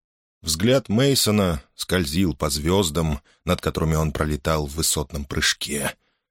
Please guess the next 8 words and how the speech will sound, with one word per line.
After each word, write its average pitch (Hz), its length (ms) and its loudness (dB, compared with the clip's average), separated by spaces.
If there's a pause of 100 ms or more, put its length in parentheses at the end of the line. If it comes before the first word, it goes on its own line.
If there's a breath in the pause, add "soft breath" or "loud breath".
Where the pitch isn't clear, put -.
(120)
Вот - 340 0
Цефей 113 580 2
и 69 160 -6
Кассиопея, 87 920 0 (340 soft breath)
два 101 220 2
северных 101 420 2
союзных 92 480 2
королевства, 92 840 0